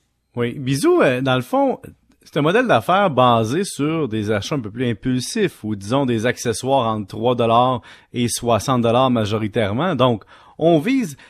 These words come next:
la clientèle qui se promène dans le centre commercial et qui dit, « Tiens, je vais m'acheter, euh, quelque chose pour mettre avec ma robe ou avec mon chandail » ou « C'est pas cher, donc on en achète deux, puis trois, puis quatre. » Donc, c'est basé sur un,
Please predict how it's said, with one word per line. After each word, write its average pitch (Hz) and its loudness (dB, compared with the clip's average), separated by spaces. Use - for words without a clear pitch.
la 139 0
clientèle 147 -2
qui 117 -8
se - -10
promène 123 -2
dans 110 -2
le 101 -4
centre 104 -6
commercial 120 -4
et 143 -4
qui 120 -14
dit, « 110 -16
Tiens, 190 -8
je 165 -6
vais 143 -4
m'acheter, 131 -6
euh, 107 -8
quelque - -4
chose 139 -4
pour 104 -12
mettre 107 -8
avec 98 -10
ma 107 -2
robe 113 -4
ou 101 -6
avec 95 -8
mon 95 -8
chandail » 113 -2
ou « 101 -6
C'est - -2
pas 151 4
cher, 156 4
donc 127 2
on 120 0
en 117 0
achète 131 -2
deux, 127 2
puis 123 -10
trois, 120 0
puis - -18
quatre. » 127 0
Donc, 165 2
c'est - 0
basé 165 6
sur 170 -4
un, 127 -2